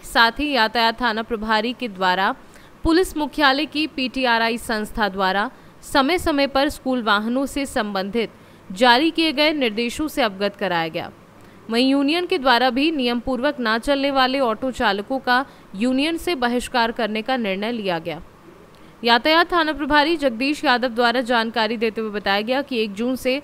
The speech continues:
नए ट्रैफिक नियम लागू होंगे, जिनका पालन नहीं करने पर वाहन चालकों के विरुद्ध कठोर कार्यवाही की जाएगी।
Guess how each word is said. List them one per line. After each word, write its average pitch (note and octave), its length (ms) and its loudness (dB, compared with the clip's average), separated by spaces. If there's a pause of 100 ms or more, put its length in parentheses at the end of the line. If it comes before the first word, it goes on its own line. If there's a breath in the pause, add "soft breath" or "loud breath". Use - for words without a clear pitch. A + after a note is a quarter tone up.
(320 loud breath)
नए B3 260 2
ट्रैफिक C#4+ 460 2
नियम A#3+ 260 0
लागू G3 300 0
होंगे, C#4 320 0
जिनका A#3 300 -2
पालन G3+ 420 0
नहीं G#3+ 240 -4
करने C#4 320 0
पर C4+ 260 0 (300 loud breath)
वाहन A3 340 2
चालकों D4+ 440 2
के E4 140 -2
विरुद्ध C#4+ 300 -4
कठोर C4+ 360 -2
कार्यवाही G#3 580 0
की A3+ 200 -8
जाएगी। E3 420 -8